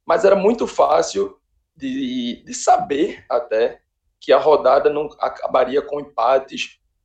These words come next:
como, como os, os jogos começam, né? Seria, era muito tranquilo de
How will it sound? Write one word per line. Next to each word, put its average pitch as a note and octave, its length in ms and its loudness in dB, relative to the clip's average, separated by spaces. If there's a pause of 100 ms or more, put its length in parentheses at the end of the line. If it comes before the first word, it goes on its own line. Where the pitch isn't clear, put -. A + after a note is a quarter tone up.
(120)
como, C3 680 0
como C3+ 300 -2
os, B2 100 -6
os F#2 160 -10
jogos C#3 300 2
começam, A2+ 500 -2
né? G#2 380 0
Seria, C#3+ 580 -2
era C3+ 220 2
muito D3 320 -6
tranquilo C#3+ 420 -6
de B2+ 340 -6